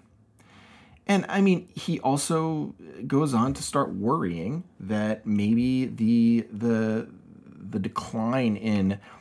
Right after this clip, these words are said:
this profitability, right? The fact that a college education doesn't actually get you that much more, um, than a high school education, uh, did in the past, that the R O I on that is lower. Um,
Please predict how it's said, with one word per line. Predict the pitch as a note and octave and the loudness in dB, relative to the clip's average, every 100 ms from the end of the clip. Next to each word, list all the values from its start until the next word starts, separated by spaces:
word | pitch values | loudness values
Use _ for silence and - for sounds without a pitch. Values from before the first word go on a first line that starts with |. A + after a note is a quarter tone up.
| - - | -16 -4
this | G2+ | -4
profitability, | - F#2 - - E2 D#2+ D2+ | 2 0 0 -4 -4 -4 -4
right? | D#2 G2+ | -6 -6
The | F#2+ | -6
fact | F2+ F2+ - | -4 -4 -4
that | F2 D#2+ - | -4 -4 -6
a | |
college | - G2 E2+ F2+ | 0 2 2 -2
education | E2 G2 F#2 | -4 -4 -4
doesn't | F2+ F2+ | -4 -4
actually | E2 - F#2+ | -4 -4 -4
get | F#2 F#2+ | -4 -2
you | G2+ | -2
that | E2+ E2 G2+ | 2 0 0
much | F#2+ F#2 | -4 -4
more, | G2 C#3+ D3 G2 G2 - - - - | -2 2 2 2 -2 -6 -20 -20 -2
um, | A2 G2+ F#2 - | 2 2 2 0
than | G2 | 0
a | F#2 | 0
high | F2+ | -2
school | E2+ F2 | -2 -4
education, | E2+ - F#2 F2 F#2 E2+ D2+ | -4 -2 -2 -2 -2 -2 -4
uh, | E2+ E2+ E2 D#2+ | -4 -4 -4 -6
did | D#2+ F#2+ G2 | -2 0 0
in | F#2+ F#2+ | -2 -4
the | F2 | -2
past, | D#3+ A2+ G2+ F#2+ | 2 2 2 -4
that | - | -8
the | D2 | 0
R | F#2 F2 | 2 2
O | E2+ | 2
I | G2 B2 G#2 | 4 4 4
on | E2+ | 0
that | D#2+ E2 | -4 -4
is | E2 E2 | -4 -4
lower. | G#2 C3+ G#2 - - - - - _ - | -2 0 -2 -6 -10 -20 -20 -20 _ 2
Um, | A#2 G#2+ G2+ F2+ D#2 | 4 6 4 2 -2